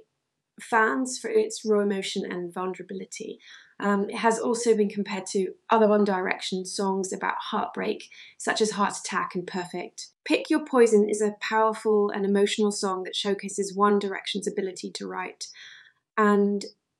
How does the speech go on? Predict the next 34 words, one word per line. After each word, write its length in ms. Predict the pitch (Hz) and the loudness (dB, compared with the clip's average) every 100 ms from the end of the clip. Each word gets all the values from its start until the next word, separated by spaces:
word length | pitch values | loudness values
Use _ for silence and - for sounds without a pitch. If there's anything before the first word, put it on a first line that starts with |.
| _ | _
perform 580 | 214 208 262 254 262 254 | -8 2 6 8 6 -2
heartfelt 720 | - 233 233 - 226 220 - | 2 4 2 -4 -4 -4 -4
ballads. 560 | 196 185 208 214 - - - _ _ _ - | -6 -4 -8 -8 -14 -16 -20 _ _ _ 4
It 120 | 226 | 6
is 140 | 233 | 6
a 60 | 226 | 4
shame 340 | 226 226 202 | 2 4 4
that 140 | 202 - | 4 0
the 60 | |
song 260 | 208 202 196 | -2 -2 -2
was 160 | 190 196 | -2 0
not 120 | 202 | 0
included 440 | 208 208 196 190 | 0 0 -2 -2
on 220 | 190 185 - | -8 -12 -4
Made 380 | 208 202 202 202 - | 0 2 4 2 -2
in 200 | 202 190 | -2 0
the 120 | 190 | -2
A 220 | 185 185 180 | -4 -8 -10
M, 180 | 202 240 _ - - - | -10 -10 _ -20 -16 -2
but 320 | 220 - - - | 0 0 -4 -12
it's 240 | - 220 220 | -8 -6 0
still 220 | 247 220 | 6 8
a 100 | 196 | 6
fan 400 | 196 226 220 220 | 0 2 4 2
favourite 520 | 214 208 196 190 190 - _ _ - | 0 0 0 -2 -8 -12 _ _ -10
and 120 | 202 | -6
a 40 | 196 | 2
hidden 300 | 226 214 202 | 4 4 4
gem 340 | 202 190 185 | 4 0 -4
in 100 | 190 | -4
the 80 | 190 | -4
One 220 | 190 196 | 0 0
Direction 560 | 196 190 190 - - 190 | 0 -2 -4 -6 -6 -6
discography. 720 | 180 - 190 208 - 208 214 | -8 -10 -8 -10 -8 -6 -8